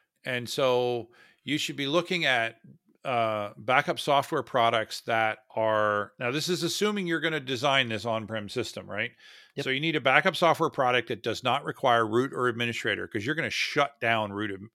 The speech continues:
Speaker 1: or administrator. You're gonna disable R D P, you're gonna disable S S H. And you're like, "But that means I would have to go on-prem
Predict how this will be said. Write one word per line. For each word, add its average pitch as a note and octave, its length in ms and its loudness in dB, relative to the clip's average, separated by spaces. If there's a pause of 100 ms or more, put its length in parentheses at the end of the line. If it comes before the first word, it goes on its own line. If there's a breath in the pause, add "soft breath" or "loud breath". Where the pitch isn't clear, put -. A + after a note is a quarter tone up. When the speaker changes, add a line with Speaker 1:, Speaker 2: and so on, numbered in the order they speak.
Speaker 1:
or G#2 160 -2
administrator. G2+ 640 -8 (320 loud breath)
You're A#2+ 100 -4
gonna B2+ 140 -2
disable C3+ 580 -2
R C3+ 140 4
D B2 100 -2
P, B2 220 -6
you're B2 180 -2
gonna A2 140 -4
disable A#2+ 560 -2
S A2+ 160 -2
S A#2 180 -4
H. A#2 380 0 (300 soft breath)
And - 60 -10
you're C#3 80 0
like, B2+ 200 0
"But B2 100 -6
that G#3+ 160 0
means F3+ 220 -4
I D#3+ 80 4
would E3 100 4
have D#3 140 2
to D#3 80 -4
go C#3+ 200 -4
on-prem D#3+ 800 0